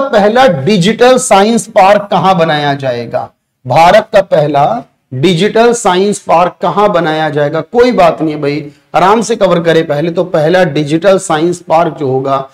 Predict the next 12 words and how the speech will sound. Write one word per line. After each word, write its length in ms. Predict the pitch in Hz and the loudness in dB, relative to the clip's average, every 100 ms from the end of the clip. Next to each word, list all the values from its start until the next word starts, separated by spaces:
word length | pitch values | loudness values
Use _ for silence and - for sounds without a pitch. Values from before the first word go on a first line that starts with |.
| _ - | _ -8
इसे 200 | 175 180 | -2 0
बनाया 340 | 160 156 151 139 | 0 0 0 -2
जाएगा 300 | 139 143 160 | -2 -2 -2
केरल 480 | - 170 170 185 170 | -2 0 2 2 2
में, 140 | 170 | -2
क्योंकि 220 | 190 190 | -4 -4
जब 180 | 160 175 | 0 0
भी 100 | 196 | 0
पहली 340 | 208 165 180 226 | -2 -2 -2 0
बात 240 | 190 170 | 2 2
आती 240 | 160 151 156 | -2 -2 -4
है 220 | 143 | -2